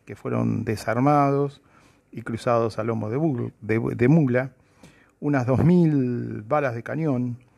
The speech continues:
unos nueve mil tiros de fusil completaban el parque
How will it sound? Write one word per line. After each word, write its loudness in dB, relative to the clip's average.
unos -4
nueve 0
mil 0
tiros -2
de -4
fusil -6
completaban -6
el -8
parque -4